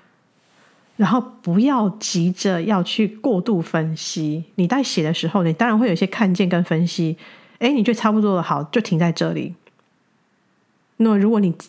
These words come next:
连这个东西、这个步骤都还没有在做的同学们，你可以开始做这件事情了，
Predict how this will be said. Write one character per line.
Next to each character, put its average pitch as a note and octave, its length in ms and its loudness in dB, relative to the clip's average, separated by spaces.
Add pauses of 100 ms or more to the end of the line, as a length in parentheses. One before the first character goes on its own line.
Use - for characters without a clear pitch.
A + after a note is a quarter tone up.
连 F#3+ 220 4
这 C4 120 0
个 F#3+ 100 0
东 F#3 180 2
西、 - 160 -6
这 C4 120 0
个 - 80 0
步 A3 180 0
骤 G3+ 160 2
都 G3 100 0
还 E3+ 160 0
没 F3+ 80 0
有 E3 60 0
在 F3 140 0
做 - 160 0
的 D#3+ 100 0
同 D#3+ 240 0
学 D#3 180 -2
们， D#3+ 220 -4 (380)
你 E3 80 0
可 A3 120 -2
以 G#3 60 2
开 G3+ 340 0
始 - 220 -2
做 E3+ 180 0
这 D#3+ 140 0
件 D#3+ 220 0
事 - 180 -2
情 - 240 -6 (120)
了， - 200 -4